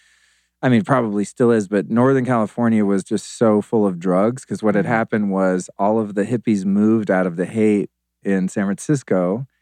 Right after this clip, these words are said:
Speaker 1: at the end of the sixties, Summer of Love, that shit crashed. They all, like, got into harder drugs and moved north and dealt them and imported them and grew them. And so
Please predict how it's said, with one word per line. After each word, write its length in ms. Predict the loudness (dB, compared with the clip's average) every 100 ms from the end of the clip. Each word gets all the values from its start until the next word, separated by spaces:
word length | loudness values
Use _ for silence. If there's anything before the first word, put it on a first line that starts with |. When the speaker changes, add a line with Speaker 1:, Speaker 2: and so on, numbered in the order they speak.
| _ _ -12
Speaker 1:
at 100 | -4
the 120 | 0
end 120 | 0
of 80 | 0
the 80 | -4
sixties, 440 | -2 -4 -2 -6
Summer 260 | -4 -2 0
of 100 | -2
Love, 260 | 0 0 0
that 140 | -2
shit 240 | -2 -6 -6
crashed. 640 | -2 0 0 -2 -6 -4
They 140 | 0 0
all, 240 | 2 0
like, 220 | 0 -2
got 220 | -2 -2 0
into 320 | -2 -2 -4
harder 420 | -2 0 0 0
drugs 540 | 0 0 2 0 -2 -4
and 260 | -2 0
moved 340 | 0 0 -2 0
north 460 | 0 2 0 -2
and 240 | -4 -4 -2
dealt 260 | -2 -2
them 200 | -2 -2
and 100 | -2
imported 440 | -4 -4 -2 -2 -2
them 200 | -4 -4
and 140 | -6
grew 260 | -4 -2 -2
them. 300 | -4 -4 -4
And 180 | -6 -6
so 360 | -6 -4 -6